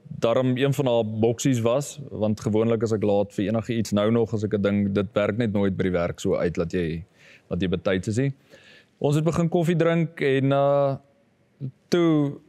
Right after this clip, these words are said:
lekker begin klik en ek het dadelik besef, dit is,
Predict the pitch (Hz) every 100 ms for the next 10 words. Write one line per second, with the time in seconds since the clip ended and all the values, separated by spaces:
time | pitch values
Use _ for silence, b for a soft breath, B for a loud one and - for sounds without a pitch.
0 | - 127 139 156 143 143 135 - 180 -
1 | 127 113 104 120 135 110 - 113 113 120
2 | 104 82 - - - _ _ - 101 -
3 | 110 98 - 104 98 - 98 85 - -